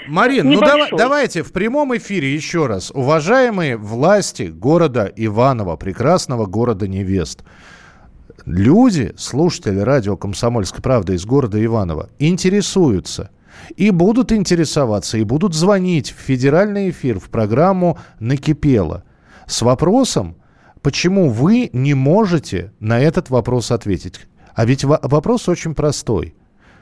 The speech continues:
Speaker 1: Когда вы откроете госпиталь, назовите, пожалуйста, дату,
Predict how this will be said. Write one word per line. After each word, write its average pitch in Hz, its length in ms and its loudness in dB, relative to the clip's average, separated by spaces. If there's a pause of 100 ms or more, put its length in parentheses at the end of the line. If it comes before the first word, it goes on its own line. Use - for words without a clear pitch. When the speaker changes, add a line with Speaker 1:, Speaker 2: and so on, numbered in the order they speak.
(180)
Speaker 1:
Когда 135 640 0
вы 175 420 -2
откроете 147 600 0
госпиталь, 98 540 -6 (200)
назовите, 151 720 0
пожалуйста, 110 840 0
дату, 90 480 -2